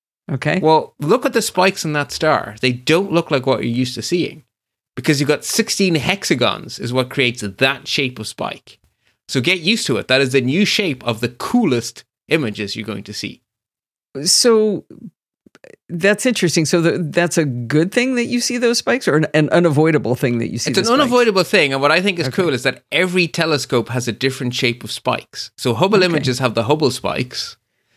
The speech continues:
Speaker 2: And the James Webb Telescope have James Webb Telescope spikes. And so get used to that sort of six-pointed star thing you're seeing there, because that is what all of the J W S T images are going to look like.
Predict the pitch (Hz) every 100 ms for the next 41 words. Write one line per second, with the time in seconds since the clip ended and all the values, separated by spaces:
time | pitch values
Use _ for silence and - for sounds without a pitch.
0 | _ _ _ - 104 110 113 107 117 127
1 | 160 - 101 101 110 117 131 123 107 110
2 | 113 - 220 302 - 95 - 98 135 -
3 | 135 127 139 139 160 226 185 160 156 -
4 | 139 127 170 - - 143 127 - 143 143
5 | 127 101 110 - - 107 110 113 139 -
6 | 113 120 156 160 147 - 107 120 156 170
7 | 170 139 151 151 147 147 156 143 113 117
8 | 120 101 110 147 156 - - -